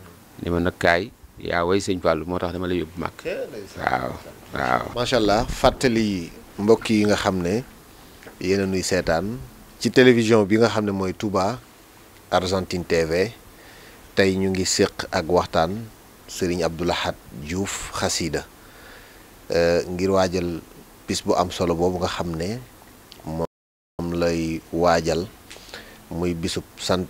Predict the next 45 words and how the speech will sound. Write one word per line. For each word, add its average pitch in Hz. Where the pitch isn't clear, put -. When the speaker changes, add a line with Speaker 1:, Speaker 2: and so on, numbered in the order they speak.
Speaker 2:
ku 92
tedd 82
ki, 85
Serigne 85
Touba 82
Cheikhul 82
Khadim. 76
Gis 85
ngeen 87
ni 87
nga 104
xam 92
ne 87
jot 92
nañu 92
ko 87
ñëwal 90
ci -
li 90
nga 101
xam 101
ne 95
mooy 87
yëllay 101
bis 90
bi, 80
li 87
waral 95
mu 92
taxawal 87
bisub 87
sant 87
bi. 87
Waaye 92
it -
ren 107
mu 87
daal 101
di 98
koy 95
tuddee 98
Cheikh 95
Mouhamadul 90
Fadal 104
Mbacké, 95